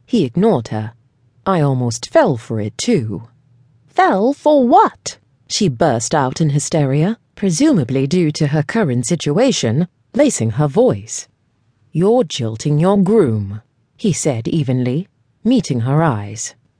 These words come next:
A shadow crossed her face and she cleared her throat. Twice. "What are you suggesting?" "I'm not suggesting anything. I'm just merely making mention of the fact that the wedding has yet to begin,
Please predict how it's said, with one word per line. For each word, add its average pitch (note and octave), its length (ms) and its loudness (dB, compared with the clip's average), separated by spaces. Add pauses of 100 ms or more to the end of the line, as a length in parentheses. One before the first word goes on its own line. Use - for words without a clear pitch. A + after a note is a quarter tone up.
(500)
A F3 80 0
shadow D#3 480 -2
crossed E3 380 -2
her A3 80 -2
face D3+ 480 -2
and C#3 120 0
she D3+ 120 -4
cleared F3 360 2
her C3 120 -6
throat. - 560 -4 (520)
Twice. B2 640 -4 (720)
"What D4+ 240 -2
are F#3 180 2
you G3 100 0
suggesting?" C#3 840 -4 (640)
"I'm D3+ 180 2
not C3 180 0
suggesting E3 560 0
anything. A2+ 560 -2 (500)
I'm A#3+ 160 0
just C3 220 -2
merely C3+ 320 0
making D3+ 420 0
mention G#3 380 0
of A2 80 -6
the - 80 -4
fact D3+ 460 -4
that D#3+ 160 0
the E3 160 2
wedding D3+ 260 2
has C#3+ 180 -2
yet F#3 160 2
to D#3 120 -4
begin, C3+ 560 0